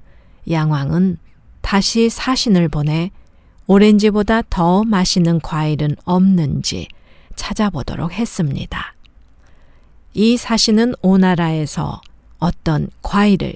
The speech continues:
발견했습니다. 이것은 귤, 오렌지와 비슷하면서 새콤한 향기가 났습니다. 오나라 사람한테 이 과일이 무엇인지 묻자,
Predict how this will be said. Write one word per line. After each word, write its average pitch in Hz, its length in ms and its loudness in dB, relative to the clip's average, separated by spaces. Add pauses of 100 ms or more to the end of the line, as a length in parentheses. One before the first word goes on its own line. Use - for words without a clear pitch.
(100)
발견했습니다. 180 1160 -2 (1040)
이것은 170 640 0 (400)
귤, 202 480 4 (160)
오렌지와 196 600 2
비슷하면서 160 1120 -2 (580)
새콤한 269 760 -4
향기가 277 580 -6
났습니다. - 880 -6 (1120)
오나라 220 420 4
사람한테 190 920 0 (220)
이 226 280 2
과일이 208 420 0
무엇인지 175 760 2
묻자, 147 560 -4